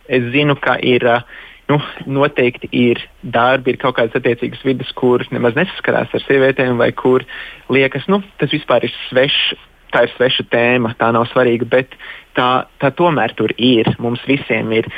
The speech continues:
sievietes mūsu dzīvē, mēs, eh, vai nu, vai nu mammas, vai māsas, vai vecās mammas, vai kaut kādi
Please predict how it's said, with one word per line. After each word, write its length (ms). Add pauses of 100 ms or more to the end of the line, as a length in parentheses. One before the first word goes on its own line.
(160)
sievietes 420
mūsu 280
dzīvē, 340 (300)
mēs, 400
eh, 200
vai 280
nu, 220
vai 220
nu 120
mammas, 440
vai 160
māsas, 540
vai 140
vecās 440
mammas, 340
vai 160
kaut 300
kādi 440